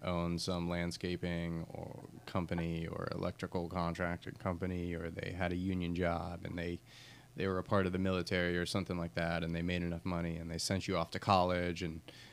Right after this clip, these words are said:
you know, you, you got, you got educated and everything like that, and then you never came back to the town that you came from, right?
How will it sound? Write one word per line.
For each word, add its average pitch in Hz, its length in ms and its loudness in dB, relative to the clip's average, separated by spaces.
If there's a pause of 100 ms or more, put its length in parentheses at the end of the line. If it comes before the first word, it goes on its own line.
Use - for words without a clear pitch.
(140)
you 95 120 0
know, 82 240 0
you, 90 300 -4
you - 120 -6
got, 82 300 -4 (500)
you 101 120 0
got 92 200 6
educated 92 600 2
and 90 120 0
everything 90 320 -2
like 85 140 -2
that, 87 180 2
and 92 80 -2
then 90 120 0
you 92 80 4
never 101 200 6
came 95 220 2
back 90 320 4
to 92 300 2
the 87 100 4
town 85 360 2
that 85 180 0
you - 60 -10
came 85 240 -2
from, 85 300 -6
right? 90 320 0